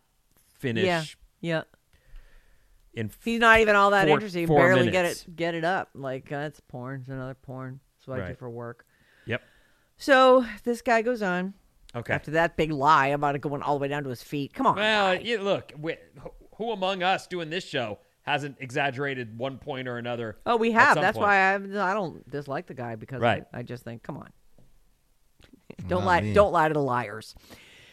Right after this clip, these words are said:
Speaker 2: So the remaining question I have is, in a hypersexualized environment, what is the best way to shift a conversation with a date or potential date from sexual to platonic without seeming like an ass or super conservative?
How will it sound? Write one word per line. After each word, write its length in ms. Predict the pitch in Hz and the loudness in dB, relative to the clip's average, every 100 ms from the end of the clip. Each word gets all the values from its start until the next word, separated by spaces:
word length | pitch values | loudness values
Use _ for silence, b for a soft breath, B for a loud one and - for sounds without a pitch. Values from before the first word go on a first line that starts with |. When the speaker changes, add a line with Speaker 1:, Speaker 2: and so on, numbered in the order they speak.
| B - | B 4
Speaker 2:
So 300 | 262 247 233 | 6 8 6
the 140 | 240 | 4
remaining 460 | 254 254 269 320 339 | 0 4 4 2 0
question 500 | - 220 214 190 185 | 2 2 2 -2 2
I 100 | 185 | 2
have 320 | 196 175 175 | 4 4 2
is, 440 | 151 127 156 - _ _ _ _ - _ _ _ - _ _ b b b - | 0 -2 -6 -10 _ _ _ _ -20 _ _ _ -20 _ _ b b b -4
in 180 | 269 311 | -2 0
a 80 | 330 | -2
hypersexualized 920 | 240 226 226 214 185 - 180 160 160 | -4 -4 -4 -2 -4 -4 -2 -2 -2
environment, 480 | 156 151 143 135 - | -4 -2 -2 -4 -4
what 300 | 165 226 - | 4 4 2
is 300 | 247 254 269 | -4 -2 -2
the 80 | 262 | -4
best 320 | 220 214 220 | 2 2 2
way 120 | 202 175 | -2 -2
to 80 | 180 | -2
shift 280 | - 196 | -4 -6
a 40 | 220 | -4
conversation 560 | 220 185 180 185 180 | -4 -4 -6 -8 -6
with 120 | 180 170 | -6 -4
a 40 | |
date 260 | 147 139 156 | -2 -2 -4
or 40 | |
potential 460 | 180 - 165 147 127 | -10 -6 -6 -6 -6
date 220 | 131 107 | -6 -6
from 100 | 165 | -10
sexual 420 | - 226 233 202 | -4 -4 -4 -8
to 120 | 196 | -8
platonic 760 | 185 196 - - 254 196 135 _ b b b | -10 -10 -10 -8 -6 -4 -6 _ b b b
without 320 | - 175 185 - | -4 0 0 -2
seeming 380 | - 240 233 214 | -6 -4 -2 0
like 160 | 190 | -2
an 140 | 175 - | -2 -2
ass 400 | 220 233 175 208 | 2 6 4 2
or 100 | 180 | -6
super 340 | - 196 - 170 | -4 -6 -6 -6
conservative? 760 | 180 175 220 196 123 - _ | -6 -2 -2 -2 -4 -8 _